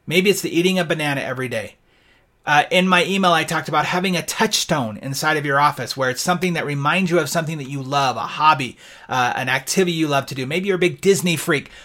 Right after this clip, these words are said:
Put a huge Disney poster in it. Be unreasonable right now with what you're expecting of yourself. Don't worry about what it looks like with other people or what other people will think of me.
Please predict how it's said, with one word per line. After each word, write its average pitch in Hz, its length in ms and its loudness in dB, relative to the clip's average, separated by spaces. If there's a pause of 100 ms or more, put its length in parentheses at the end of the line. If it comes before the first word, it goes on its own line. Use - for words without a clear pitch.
(100)
Put 254 100 6
a 269 60 4
huge 233 300 0
Disney 208 260 0
poster 180 320 2
in 123 80 -2
it. - 80 -20 (540)
Be 254 320 4 (140)
unreasonable 175 920 4
right 123 220 0
now 127 460 -4 (120)
with 143 200 -4
what 160 240 0
you're 160 140 2
expecting 151 520 -4
of 123 80 -4
yourself. 120 480 -8 (260)
Don't 196 300 4
worry 208 240 8
about 175 300 6
what 165 100 2
it 113 120 2
looks 160 380 2
like 180 300 2
with 147 220 -2
other 156 280 2
people 143 460 -6 (400)
or 147 140 2
what 156 180 2
other 175 240 6
people 175 240 2
will 156 80 2
think 151 240 -6
of 120 100 -6
me. 107 220 -12